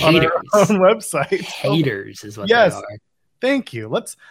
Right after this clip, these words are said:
Speaker 1: let's address our haters. I don't have a Jeremy Lambert addresses his enemies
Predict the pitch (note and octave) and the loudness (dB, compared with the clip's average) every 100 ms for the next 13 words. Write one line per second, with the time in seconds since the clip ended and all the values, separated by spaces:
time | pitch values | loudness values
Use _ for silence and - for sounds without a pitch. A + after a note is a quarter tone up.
0 | _ _ F#4 F4+ C#4 F3 G3 E3+ E3 C3+ | _ _ -10 -8 -12 -6 -4 -2 0 -2
1 | C3 C#3 A#2 A#2 D#3 G#3 G#3+ G3 E3+ D3 | -2 -4 -4 -2 -2 0 0 0 0 -2
2 | C3+ D3+ D#3 D3 C3 C3 C3+ B2+ B2 A#2+ | -2 -2 -2 -2 -2 -2 -2 -4 -8 -6
3 | C3 - B2+ A2+ A#2+ D3+ C3+ A#2 A2 - | -6 -6 -10 -6 -2 0 -2 -6 -14 -16